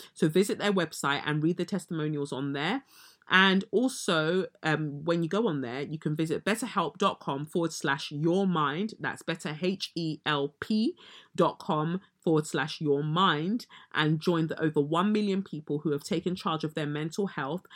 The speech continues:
with the help of an experienced professional.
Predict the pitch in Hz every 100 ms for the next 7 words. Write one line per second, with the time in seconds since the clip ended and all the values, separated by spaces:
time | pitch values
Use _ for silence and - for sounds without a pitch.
0 | - - 151 151 147 160 156 143 147 139
1 | - - 156 147 147 - - 147 156 143
2 | - 127 98 135